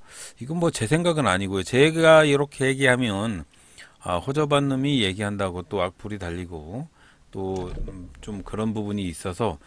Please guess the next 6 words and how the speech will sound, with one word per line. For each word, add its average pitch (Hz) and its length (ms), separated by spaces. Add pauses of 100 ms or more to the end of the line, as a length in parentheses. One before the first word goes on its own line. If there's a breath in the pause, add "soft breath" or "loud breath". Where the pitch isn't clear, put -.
(320 loud breath)
요 151 160
매매법은, 127 1080 (1040)
아, 87 680
한번 127 480
말씀을 101 420
해드리는데, 107 760